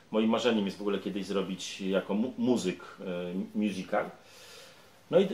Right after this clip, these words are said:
to jeden z tych musicali dla mnie najlepszych. Fajna, funkowa muzyka, e, niesamowici wokaliści, niesamowici muzycy.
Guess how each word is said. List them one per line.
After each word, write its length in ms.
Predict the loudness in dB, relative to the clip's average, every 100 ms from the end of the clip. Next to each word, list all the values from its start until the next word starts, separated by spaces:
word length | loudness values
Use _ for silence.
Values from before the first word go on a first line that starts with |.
| 2
to 60 | 4
jeden 240 | 6 6
z 100 | 4
tych 160 | 0 0
musicali 520 | -4 0 4 4 4
dla 120 | 2
mnie 120 | 2
najlepszych. 760 | 2 10 10 10 -2 -8 -14 -4
Fajna, 320 | 6 8 8
funkowa 440 | 4 2 2 0 2
muzyka, 840 | 0 -2 -4 0 2 2 -2 -6 -8
e, 340 | -8 -6 -4 -4
niesamowici 540 | -4 0 -2 -2 -6
wokaliści, 520 | -2 2 2 2 -4
niesamowici 540 | -4 -2 -4 -4 -6 -6
muzycy. 500 | -4 -4 -2 -4